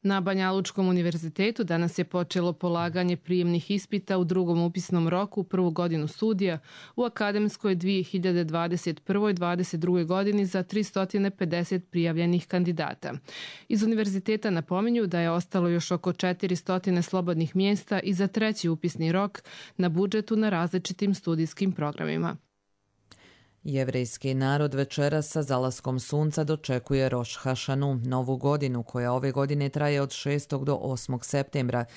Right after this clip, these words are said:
Speaker 2: Čestitke povodom jevrejske nove godine uputili su visoki zvaničnici Republike Srpske, pripremila Radmila Karanović.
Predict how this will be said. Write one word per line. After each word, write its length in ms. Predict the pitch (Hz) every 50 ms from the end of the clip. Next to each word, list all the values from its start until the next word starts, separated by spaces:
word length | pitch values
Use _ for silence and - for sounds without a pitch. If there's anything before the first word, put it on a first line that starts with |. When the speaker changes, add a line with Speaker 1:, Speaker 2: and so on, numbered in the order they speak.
| - - - - - - -
Speaker 2:
Čestitke 600 | - - 185 170 - - 170 143 - - 139 127
povodom 420 | - 139 131 127 135 131 139 135 143
jevrejske 580 | 135 135 131 123 127 127 127 - - - 131
nove 240 | 127 123 123 123 120
godine 440 | 113 135 139 143 151 147 139 135 131 -
uputili 520 | - - 165 143 139 127 - 123 123 123 123
su 160 | - - 143
visoki 440 | 127 127 117 - - 135 - 147 139
zvaničnici 720 | 131 127 123 120 120 120 117 - - 131 123 - - 135
Republike 520 | 135 131 - 127 110 - 120 - - 123
Srpske, 500 | - - 127 113 - - - - 120 117 - - - - - -
pripremila 640 | - - 180 - 160 151 147 147 151 143 139 135 127 - -
Radmila 440 | 135 135 123 117 120 123 120 120 127
Karanović. 760 | - - 131 123 117 110 110 - - 139 - - - - -